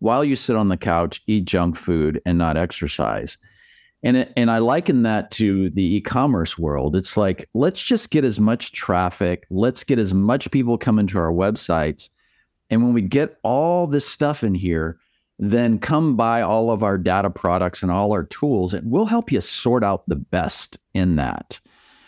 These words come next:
Rather than going, "Let's rethink this,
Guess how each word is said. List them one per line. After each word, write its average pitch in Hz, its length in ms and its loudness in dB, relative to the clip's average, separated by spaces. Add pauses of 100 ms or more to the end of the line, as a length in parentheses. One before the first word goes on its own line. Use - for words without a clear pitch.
Rather 143 400 2
than 117 200 2
going, 95 500 2 (760)
"Let's 156 320 -2
rethink 180 520 0
this, 82 460 -2